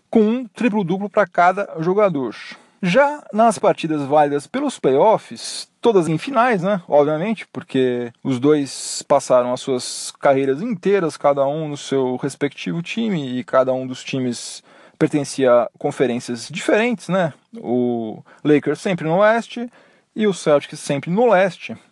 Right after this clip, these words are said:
Então, todos os confrontos deles, é, em playoffs, sempre foi em finais, eles se enfrentaram ao todo, é, dezenove vezes. Olha só, eles se enfrentaram mais vezes em playoffs do que em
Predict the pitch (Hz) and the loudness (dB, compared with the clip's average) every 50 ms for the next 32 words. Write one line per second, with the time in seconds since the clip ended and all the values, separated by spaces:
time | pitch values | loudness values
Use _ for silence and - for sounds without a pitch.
0 | _ _ _ _ 247 196 - 190 180 190 185 180 - 196 202 185 196 190 185 180 | _ _ _ _ -8 -2 0 0 0 0 -2 -2 0 0 0 2 0 -4 -4 -4
1 | 165 156 139 - - - - - - 180 175 170 - - 165 156 151 - 143 139 | -4 -4 -6 -10 -14 -16 -18 -4 0 0 0 0 0 -2 -2 -2 -2 -4 -8 -6
2 | 131 131 135 135 131 123 120 113 - - - _ _ - 107 123 131 131 127 127 | -2 0 0 0 0 -2 -4 -10 -12 -16 -20 _ _ -4 0 0 2 2 2 2
3 | 127 127 131 135 131 131 127 127 127 123 123 123 123 123 117 - - 196 202 165 | 0 -2 -4 -6 -6 -4 -4 -4 -4 -4 -4 -4 -4 -6 -6 -2 2 2 4 6
4 | 139 123 110 - - 135 - 330 320 247 - - 170 156 147 143 147 147 147 - | 4 4 2 0 -4 -10 -10 -8 -6 -6 -4 0 0 0 0 0 -4 -6 -6 -8
5 | - 339 277 190 202 226 208 160 - - - - - _ _ _ - 220 233 233 | -6 -2 0 2 2 2 0 -2 -6 -12 -16 -18 -20 _ _ _ 0 2 2 2
6 | 247 214 - - 247 240 208 214 220 - - 226 190 151 - - 160 170 180 180 | 2 -2 -2 -4 -4 -2 0 -2 -2 0 -2 -2 -2 -2 2 4 6 6 6 6
7 | 185 190 196 190 - _ _ _ 180 175 156 143 _ - 151 160 170 170 160 180 | 4 2 -4 -8 -10 _ _ _ 2 2 2 0 _ -2 0 2 2 0 0 -4
8 | 180 165 - _ _ _ _ _ _ - 160 160 165 160 160 160 156 240 254 220 | -6 -6 -10 _ _ _ _ _ _ 0 2 4 4 4 2 2 0 -2 0 2
9 | 240 208 175 170 185 214 202 190 208 202 170 135 135 127 117 98 92 - - - | 2 2 4 4 4 4 2 0 -4 -6 -2 0 0 0 -2 -4 -10 -14 -14 -14
10 | - - - - _ _ _ _ - - - - - - 156 214 247 233 - - | -12 -12 -14 -16 _ _ _ _ -18 -18 -18 -6 -2 0 2 2 2 0 0 0
11 | 151 131 127 135 - - 202 196 - _ _ _ - 170 196 - 208 190 175 180 | 0 2 2 0 -4 -8 -12 -12 -14 _ _ _ 0 0 0 0 0 0 2 2
12 | 175 175 160 165 190 247 269 247 165 135 143 147 143 135 120 120 120 110 - - | 2 2 2 0 -2 -2 -2 -4 -2 0 2 2 2 2 0 -4 -8 -8 -10 -8
13 | - 123 135 139 143 - - 233 220 143 123 135 151 160 - 175 160 160 156 165 | -6 -4 -4 -4 -2 -2 -2 0 2 2 2 2 0 -2 -4 -10 -8 -6 -4 -4
14 | 160 - - 151 143 143 143 147 156 175 | -4 -6 -8 -8 -6 -6 -6 -6 -8 -10